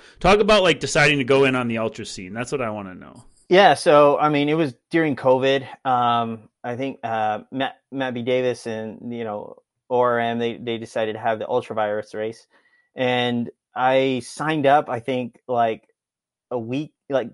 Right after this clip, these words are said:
Speaker 2: maybe ten days before. So didn't really, like,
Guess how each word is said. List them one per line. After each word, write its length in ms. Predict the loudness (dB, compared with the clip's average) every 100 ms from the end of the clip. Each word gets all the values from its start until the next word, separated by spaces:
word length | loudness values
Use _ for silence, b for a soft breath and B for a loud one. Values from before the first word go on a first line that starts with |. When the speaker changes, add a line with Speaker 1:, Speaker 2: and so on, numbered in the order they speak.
| -8
Speaker 2:
maybe 240 | -4 -4
ten 240 | -6 -6 0
days 240 | 0 -2
before. 420 | -6 -6 -6 -6 _ _ _ _ _ _
So 680 | -2 0 2 2 0 -2 _ -6
didn't 260 | -4 -4
really, 500 | 0 2 2 0 -4 -2
like, 240 | -2